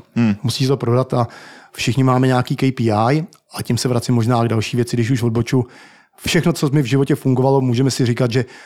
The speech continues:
Speaker 2: pojďme dělat krásné věci, pokud to ty lidi nemají v K P I, tak ve finále, eh, je to vedlejší záležitost, protože
Speaker 1: Hmm.
Speaker 2: na K P I jsou nastavený měření, co neměřím,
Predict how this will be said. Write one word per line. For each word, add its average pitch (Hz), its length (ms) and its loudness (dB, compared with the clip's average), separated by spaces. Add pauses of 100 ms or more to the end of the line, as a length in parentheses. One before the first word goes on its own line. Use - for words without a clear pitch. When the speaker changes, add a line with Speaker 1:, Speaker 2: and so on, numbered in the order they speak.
Speaker 2:
pojďme 123 260 -2
dělat 127 180 0
krásné 123 340 0
věci, 120 240 -2
pokud 135 440 -2
to 143 100 -2
ty 139 100 -2
lidi 120 180 0
nemají 123 220 2
v - 60 -8
K 127 140 0
P 120 220 -2
I, 120 240 0 (580)
tak 107 160 -4
ve 113 80 0
finále, 117 540 2
eh, 117 80 -2 (360)
je 113 220 0
to 113 280 -2
vedlejší 113 480 -2
záležitost, 107 500 -2
protože 113 240 -2
Speaker 1:
Hmm. 104 100 -6 (280)
Speaker 2:
na 135 80 2
K 147 180 0
P 139 160 0
I 131 140 2
jsou 139 120 -2
nastavený 120 400 0
měření, 143 440 2
co 123 120 -6
neměřím, 117 520 0